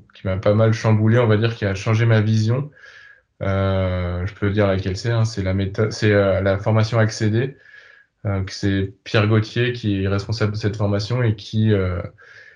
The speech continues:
et qui a un, qui est un ancien coach de tennis, un ancien joueur et qui a créé cette, euh, qui a créé une méthode, euh, qui pour moi a été un peu une révélation. Et c'est à partir de là que je me suis lancé vraiment dans la,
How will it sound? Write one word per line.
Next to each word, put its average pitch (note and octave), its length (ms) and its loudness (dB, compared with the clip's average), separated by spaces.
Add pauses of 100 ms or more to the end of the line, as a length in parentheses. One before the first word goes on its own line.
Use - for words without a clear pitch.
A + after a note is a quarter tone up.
(380)
et G#2 200 0
qui A2+ 400 -6
a G2 200 2
un, G2+ 340 0 (100)
qui - 140 -10
est G#2 40 0
un G2+ 140 0
ancien A#2 260 0
coach A#2 200 0
de A2+ 80 4
tennis, A#2 400 0
un A2 80 2
ancien A2 260 0
joueur A2+ 380 4
et G2+ 120 0
qui G#2 200 -6
a F#2 220 0
créé G#2+ 200 -2
cette, G#2 280 -4
euh, F#2+ 180 -4
qui F#2 100 -4
a F#2+ 60 -2
créé A2+ 180 0
une A2 100 6
méthode, A2+ 600 2 (520)
euh, F#2+ 520 0
qui G2+ 320 -4
pour F#2+ 220 -4
moi G#2 540 4
a F2 40 -2
été F#2 160 -4
un G2 60 0
peu F#2 120 -4
une A2+ 80 4
révélation. G#2+ 680 0
Et A2 80 0
c'est F#2+ 160 -4
à F#2+ 40 0
partir A2+ 320 -2
de A2+ 80 2
là A#2+ 160 4
que A#2 80 -2
je A2 40 0
me G#2+ 60 0
suis G2+ 180 -6
lancé G#2 340 -2
vraiment G#2 320 0
dans G#2 80 0
la, F2 240 -4